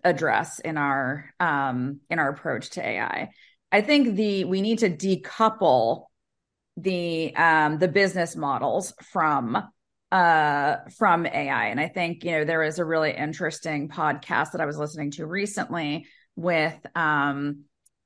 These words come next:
uh, with Ezra Klein, where he was sort of talking a little bit about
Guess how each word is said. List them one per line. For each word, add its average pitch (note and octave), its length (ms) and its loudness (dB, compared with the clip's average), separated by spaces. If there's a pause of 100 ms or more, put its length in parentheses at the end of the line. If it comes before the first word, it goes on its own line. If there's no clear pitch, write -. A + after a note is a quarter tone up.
(120)
uh, D#3 320 6
with F3 180 4
Ezra D#3 340 -2
Klein, E3 720 4 (240)
where F3+ 180 4
he G#3 220 4
was F3+ 200 2
sort E3+ 200 -2
of D#3 100 -12
talking D3+ 480 0
a D3+ 80 -4
little F3 240 4
bit F3 140 2
about C#3+ 460 0